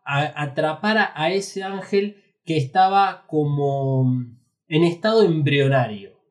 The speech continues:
es lo que, lo que dice en ese momento. Mucho de lo que plantea en ese momento ese episodio es si los ángeles son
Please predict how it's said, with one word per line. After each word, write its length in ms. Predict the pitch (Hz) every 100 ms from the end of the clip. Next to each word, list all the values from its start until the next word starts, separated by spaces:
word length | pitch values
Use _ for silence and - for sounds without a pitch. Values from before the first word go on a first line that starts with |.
| _
es 180 | 131
lo 140 | 127 127
que, 160 | 131 -
lo 120 | 127
que 80 | 131
dice 220 | 139 135
en 80 | 127
ese 200 | 127 123
momento. 520 | 120 110 104 101 - _ _ _ _ _ _
Mucho 380 | - 214 247 262
de 200 | 226 196
lo 120 | 180
que 100 | 165
plantea 560 | 151 160 165 196 208 180
en 80 | 175
ese 220 | 175 170
momento 760 | 160 175 180 170 156 151 151 -
ese 240 | 190 202
episodio 840 | 180 170 - 202 175 151 160 160 -
es 240 | 196 190
si 140 | - 185
los 380 | 165 139 -
ángeles 760 | 214 180 143 151 147 170 175 _ _ _ _ _ _ _
son 680 | - - - 208 202 208 208